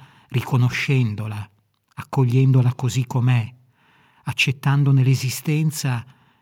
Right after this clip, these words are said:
e porgendo la nostra mano con compassione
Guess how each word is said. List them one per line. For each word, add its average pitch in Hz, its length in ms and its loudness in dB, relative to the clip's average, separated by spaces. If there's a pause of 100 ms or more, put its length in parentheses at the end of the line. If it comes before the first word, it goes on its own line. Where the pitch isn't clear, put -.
(160)
e 131 120 -2
porgendo 147 540 0
la 135 100 0
nostra 135 380 0
mano 135 380 2
con 127 240 0
compassione 110 1000 -6